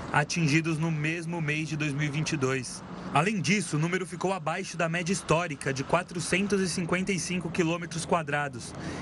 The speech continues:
iniciada em dois mil e dezesseis. O resultado é o melhor desde o início do governo Lula.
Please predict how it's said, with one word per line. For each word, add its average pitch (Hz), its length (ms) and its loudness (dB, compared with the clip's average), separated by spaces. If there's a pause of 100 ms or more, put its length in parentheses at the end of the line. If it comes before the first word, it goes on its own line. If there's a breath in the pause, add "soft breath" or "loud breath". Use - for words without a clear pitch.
iniciada 165 600 4
em 175 40 -8
dois 165 220 -2
mil 160 200 -2
e - 20 -4
dezesseis. 147 720 -2 (400)
O 147 60 6
resultado 180 640 0
é 156 40 0
o 160 60 -2
melhor 175 440 0
desde 190 340 0
o 214 60 4
início 190 340 0
do 165 80 0
governo 180 380 -2
Lula. 151 400 0